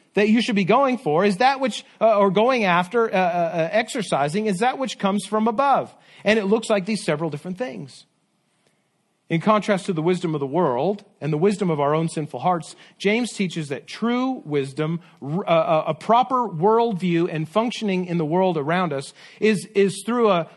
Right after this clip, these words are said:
a, a different source, not from our own sinful hearts, but as he says, from above,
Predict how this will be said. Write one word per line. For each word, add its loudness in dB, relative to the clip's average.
a, 2
a 0
different -4
source, 0
not 2
from 0
our 4
own 0
sinful -4
hearts, 2
but -2
as -4
he -2
says, -4
from -2
above, 2